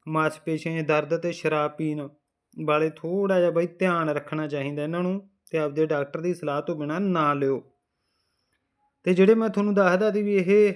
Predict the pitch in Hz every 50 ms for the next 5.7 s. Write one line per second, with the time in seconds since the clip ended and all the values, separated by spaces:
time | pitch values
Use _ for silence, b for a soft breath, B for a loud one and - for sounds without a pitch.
0 | - - 170 175 202 190 196 - 202 196 196 196 196 190 175 160 170 190 185 -
1 | 196 190 196 185 185 - - 170 165 165 165 160 160 160 - 160 160 156 143 156
2 | 147 139 143 147 147 143 143 135 131 131 _ _ _ _ _ - - 165 180 190
3 | 185 196 185 160 180 170 170 - 170 175 175 180 170 - - 170 170 165 170 180
4 | 170 165 - 165 160 160 160 156 151 156 156 151 156 165 165 165 165 170 160 156
5 | 151 151 165 165 165 147 139 139 - 156 151 156 165 165